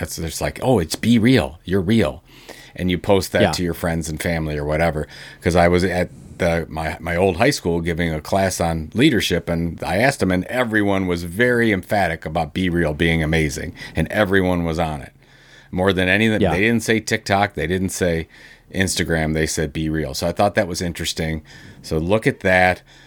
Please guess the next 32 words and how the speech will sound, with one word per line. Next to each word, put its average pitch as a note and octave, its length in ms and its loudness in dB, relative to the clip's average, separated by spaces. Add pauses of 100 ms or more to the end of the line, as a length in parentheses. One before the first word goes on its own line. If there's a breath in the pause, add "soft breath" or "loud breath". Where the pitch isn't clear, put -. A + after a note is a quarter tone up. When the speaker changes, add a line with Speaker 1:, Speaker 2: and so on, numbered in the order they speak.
(140)
Speaker 1:
Uh, E2+ 180 2
Pinterest, C#3 680 0
if G2+ 180 -8
you're C#3+ 140 4
a - 20 0
consumer A#2+ 480 2
brand, B2+ 480 2 (480 loud breath)
if F2+ 160 -6
you're, A#2 220 4
if G2+ 200 -2
you're A#2 160 4
looking A2+ 280 2
at G2 80 2
live F#2 300 2
shopping, G#2+ 580 0 (400 soft breath)
kinda G2 180 -2
like F#2+ 200 0
you, G2 260 0
you F2+ 160 -4
do F2+ 160 -2
for F2 200 -6
Instagram, G2+ 460 -2
I G#2 120 2
think G2+ 200 0
Pinterest F#2 560 -2 (480 soft breath)
is G2 180 2
a F2+ 100 0
really G2 440 4
big, F2 460 0
interesting E2+ 560 -2
play. C#2+ 500 -2 (520 loud breath)
Um, D2+ 320 2